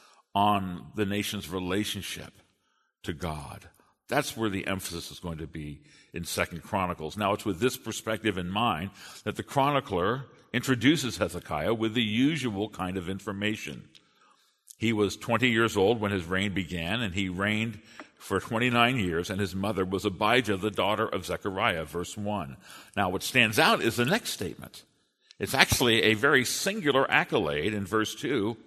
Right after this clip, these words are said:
"He did what was right in the eyes of the Lord, according to all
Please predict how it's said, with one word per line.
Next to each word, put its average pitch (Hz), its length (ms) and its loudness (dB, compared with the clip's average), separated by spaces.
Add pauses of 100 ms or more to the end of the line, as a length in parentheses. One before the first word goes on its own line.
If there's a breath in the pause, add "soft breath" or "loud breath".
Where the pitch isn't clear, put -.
(380 loud breath)
"He 135 180 4
did 139 340 6
what 147 180 6
was 120 200 4
right 131 320 4
in 131 140 6
the 131 160 2
eyes 143 340 2
of 131 80 -4
the 110 80 0
Lord, 82 480 -2 (260 loud breath)
according 139 500 0
to 123 380 -2 (260)
all 131 720 2